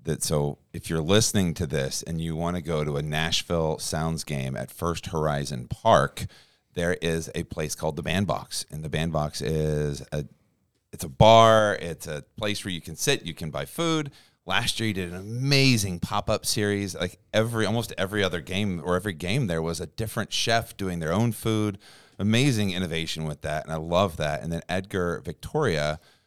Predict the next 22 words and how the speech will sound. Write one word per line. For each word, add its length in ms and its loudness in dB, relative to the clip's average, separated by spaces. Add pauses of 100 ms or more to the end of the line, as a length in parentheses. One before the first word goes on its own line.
(120)
who 240 -2
is 380 -4
the 260 -4
chef 280 0
and 80 -4
owner 220 -2
of 280 -6
Alebrije, 920 0 (380)
who 120 0
did 160 2
a 60 2
long 580 6
time 440 0
pop-up 640 -2
at 320 -8
Bastion. 800 -2 (340)
And 100 -2
now 200 6
he's 180 4
at 140 2
Geodis 500 2
Park, 420 0